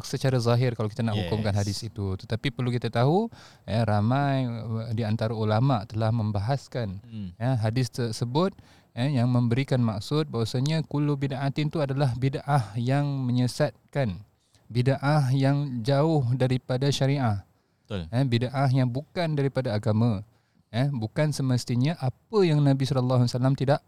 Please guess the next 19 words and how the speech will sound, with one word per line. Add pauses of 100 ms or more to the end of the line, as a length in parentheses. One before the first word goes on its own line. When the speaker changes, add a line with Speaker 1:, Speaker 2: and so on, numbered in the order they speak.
(120)
Speaker 1:
melaksanakan. (500)
Speaker 2:
Hmm,
Speaker 1:
Eh,
Speaker 2:
banyak
Speaker 1:
sepet-,
Speaker 2:
actually.
Speaker 1:
ah, (100)
Speaker 2:
Banyak
Speaker 1:
jadi
kalau
Speaker 2:
kira.
Speaker 1:
kita, (100)
hmm, (300)
jadi
kalau
kita
lihat (140)
banyak
juga,